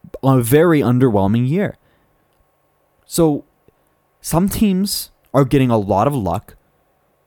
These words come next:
and other teams, like the Penguins, who are performing well, statistically they're playing very, very good.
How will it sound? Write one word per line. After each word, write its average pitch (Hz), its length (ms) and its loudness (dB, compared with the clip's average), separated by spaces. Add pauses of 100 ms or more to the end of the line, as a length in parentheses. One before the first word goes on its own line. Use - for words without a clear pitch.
(640)
and 123 180 -2
other 143 200 2
teams, 135 580 -2 (540)
like 110 160 -6
the - 60 -2
Penguins, 117 600 0 (220)
who 131 120 0
are 123 60 2
performing 175 920 -2
well, 127 480 0
statistically 151 760 -6
they're 135 120 0
playing 123 540 -4 (340)
very, 131 460 0
very 127 340 0
good. 110 320 -4